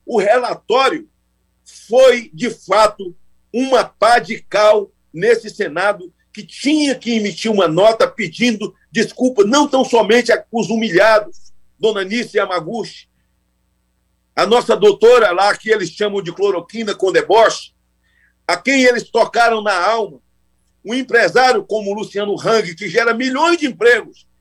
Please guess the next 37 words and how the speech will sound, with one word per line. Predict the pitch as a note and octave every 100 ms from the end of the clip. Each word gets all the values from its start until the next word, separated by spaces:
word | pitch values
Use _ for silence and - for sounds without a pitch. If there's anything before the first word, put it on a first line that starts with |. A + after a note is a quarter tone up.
| _
mas | G#3+ B3
Luciano | C4 G#3+ B3+ C4
eles | B3+ F#3
erraram, | A3+ D#3+ D#3+ F#3+ F3+
porque | -
Luciano | G3 G3+ - G#3 G3
debochou | G3+ F#3+ F3 G3 F3+
o |
tempo | F#3 F3 -
todo, | - F#3 G3 E3 - _
foi | G#3 B3
o |
momento | A#3+ A3 A3+ -
mais | F#3+ A#3 G#3
bacana | G3 - A3 B3 A#3+
da | F#3+ F3
C | G3
P | F#3
I, | E3+ F3+ - -
eu | A3
diria | A3 A3+
um | A#3
momento | A3 A3 A#3
até | G#3+ A#3+
devocional | A3+ A3+ A3 A3+ A3+ G3+ D#3+ F3 D#3 A#2 _
pra | D#3
minha | D#3 - -
pessoa, | C#3+ - - E3+ E3 - - - _ -
ver | C3+ G#3+
Luciano | G#3 G3 F3+ F#3+ A3+ F#3+
ali, | D#3+ G#3 B3+ - _ _
não | C3 F3+
é, | G#3+
tirou | A#3+ A#3+ B3 C4 A3+
onda, | C4+ C#4+ A#3 D3+
tirou | - B3 B3+ C4+ A3+
onda, | C#4 C#4+ G3+ B2+